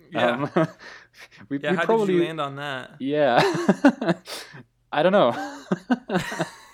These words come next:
Speaker 1: <laughs>
Speaker 2: It's also kind of me making assumptions. So I, uh, I just looked at the competition and what they, uh, what they charge. So there is threads dot com going with, uh, ten bucks per user, and
Speaker 1: Mm-hmm.
Speaker 2: there is, uh,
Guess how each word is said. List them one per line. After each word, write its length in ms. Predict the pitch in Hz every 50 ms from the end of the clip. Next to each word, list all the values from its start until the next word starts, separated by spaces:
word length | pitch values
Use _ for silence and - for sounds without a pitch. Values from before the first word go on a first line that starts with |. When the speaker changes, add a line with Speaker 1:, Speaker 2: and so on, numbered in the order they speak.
| - -
Speaker 1:
<laughs> 1500 | 220 - - 185 - - - - - - 208 247 247 233 233 - _ - - _ - 160 220 233 220 202 - - -
Speaker 2:
It's 180 | 143 151 135 160
also 260 | 160 175 170 165 151
kind 220 | - 156 156 151
of 80 | 151 147
me 100 | 156 156
making 320 | 147 151 151 - - 139 135
assumptions. 520 | - - 139 151 151 - - 110 110 110
So 320 | - - - - 123 120 120
I, 320 | 113 120 123 120 117 117
uh, 340 | 117 117 113 113 117 110 107 123
I 60 | 139
just 160 | 151 143 -
looked 140 | - 160 -
at 100 | 139 -
the 80 | 143 131
competition 760 | - 135 127 - 120 - 139 143 - - 175 175 185 196 - _ _ _ _ _ _ _ _ _ _ -
and 340 | 117 117 117 117 120 123 120
what 180 | 123 120 117
they, 340 | - 120 120 123 131 135 135 135
uh, 200 | 131 135 131 127
what 160 | 127 123 117
they 120 | 131 131
charge. 540 | 131 - 147 139 143 151 160 - - - _ _ _ _ _ _ _ _ _ _ _ _ _
So 160 | _ - 131 123
there 160 | 123 127 127
is 160 | 127 117 -
threads 360 | - - - 127 135 135 - -
dot 200 | 139 131 - -
com 380 | - 135 135 139 143 147 143
going 380 | - 120 117 123 123 127 123 123
with, 260 | 120 120 120 - -
uh, 360 | 110 110 110 113 113 113 113 113 - _
ten 220 | - 131 127 127
bucks 240 | 123 131 135 135 -
per 140 | - - 143
user, 380 | 127 135 139 135 147 160 175 175 _ _ _ _ _ _ _ _ _ _ _ _ _ _ - - _ _ _ -
and 300 | 110 110 113 113 117 123
Speaker 1:
Mm-hmm. 40 | 123
Speaker 2:
there 140 | 113 113 113
is, 320 | 117 117 113 110 - -
uh, 340 | 104 104 101 104 104 104 107